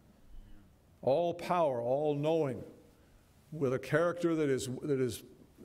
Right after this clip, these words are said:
the central word that characterizes him is love.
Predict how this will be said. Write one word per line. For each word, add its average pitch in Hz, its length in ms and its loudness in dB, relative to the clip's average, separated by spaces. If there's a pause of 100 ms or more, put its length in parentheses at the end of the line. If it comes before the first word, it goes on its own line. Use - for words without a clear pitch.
(220)
the 127 220 0
central 185 480 2
word 165 300 0
that 143 120 -2
characterizes 135 720 0
him 135 120 0
is 120 120 -2
love. 120 460 -2